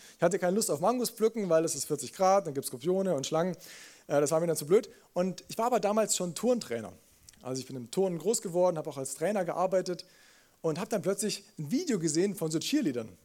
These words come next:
die dann da so auch so Saltos machen und so. Da hab ich mir gedacht, „Hey, die brauchen ja auch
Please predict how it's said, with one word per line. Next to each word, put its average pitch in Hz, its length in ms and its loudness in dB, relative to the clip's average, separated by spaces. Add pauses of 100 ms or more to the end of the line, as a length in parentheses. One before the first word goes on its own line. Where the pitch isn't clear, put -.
die 151 100 -2
dann 147 180 -2
da 143 140 4
so 135 280 0 (320)
auch 202 140 0
so 143 100 -6
Saltos 165 320 0
machen 110 300 -10
und 107 80 -12
so. 104 160 -12 (800)
Da - 80 -14
hab 143 80 -8
ich 147 80 -8
mir 147 80 -8
gedacht, 147 260 0
„Hey, 185 160 2 (1300)
die 160 40 -10
brauchen - 280 0
ja 202 100 2
auch 302 300 2